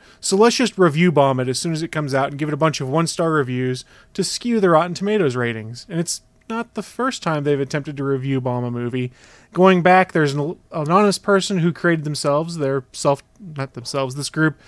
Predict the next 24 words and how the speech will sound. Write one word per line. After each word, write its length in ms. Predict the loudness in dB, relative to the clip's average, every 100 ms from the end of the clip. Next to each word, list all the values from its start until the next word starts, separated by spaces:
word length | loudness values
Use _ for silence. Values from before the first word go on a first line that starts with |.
| -20 -20 _ _
who 200 | 6 6
self-identifies 840 | 6 4 4 6 6 6 4 4
with 100 | 2
the 80 | 4
alt-right. 420 | 4 4 -2 -4 -8 _
Let's 180 | -12 -8
leave 160 | -6 -2
that 160 | -2
as 160 | 0 0
it 60 | 6
is. 320 | 6 6 -2 _ _ -20 _ _ _ -2
Who 220 | 2 2 0 -4
previously 440 | 0 0 0 -2
campaigned 500 | -2 -2 0 0 0
against 240 | 0 -2 2
Star 180 | 4 4
Wars 220 | 2 2
The 60 |
Last 300 | 2 2 0
Jedi 420 | 2 4 4 2 0
in 180 | -6
December 540 | -4 -4 -2 -2 -2 -4
for, 180 | -8 0
quote, 320 | 6 6